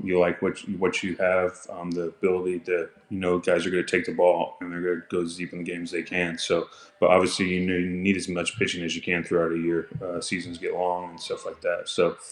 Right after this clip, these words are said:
you know, the more the merrier. Um, but you see what we, you know, what they did earlier. Um, you know, I've known Gibson and, uh, Sonny for a long time, former teammates. So to be able to play with them again is awesome. Um, you know, we were all in a little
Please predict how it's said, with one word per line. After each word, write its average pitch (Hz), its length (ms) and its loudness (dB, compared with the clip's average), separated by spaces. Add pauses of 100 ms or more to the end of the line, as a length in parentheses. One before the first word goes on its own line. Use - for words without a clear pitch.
(340)
you 98 80 4
know, 90 80 8
the 90 60 4
more 90 200 6
the 87 80 2
merrier. 87 460 2 (640)
Um, 95 320 8
but 92 200 10
you 101 100 6
see 113 160 4
what 98 240 8
we, 90 120 0 (100)
you 92 120 -2
know, 85 120 2
what 90 120 8
they 90 120 0
did 90 160 4
earlier. 87 400 4
Um, 90 200 -4
you 98 80 -12
know, 90 140 0
I've 90 80 0
known 95 200 -4
Gibson 92 600 0
and, 92 320 -4
uh, 87 260 2
Sonny 92 300 0
for 90 160 2
a 87 80 4
long 90 160 -2
time, 87 300 -4
former 90 320 2
teammates. 90 560 -2
So 90 240 4
to 87 80 0
be 90 160 0
able 90 180 2
to - 60 -4
play 92 120 6
with 90 160 2
them 90 140 -2
again 87 240 -6
is 90 80 0
awesome. 90 400 4 (220)
Um, 92 260 -8
you 90 60 -6
know, 90 100 0
we 90 100 -2
were 90 280 4
all 92 200 6
in 92 60 -6
a 90 80 -2
little 90 320 0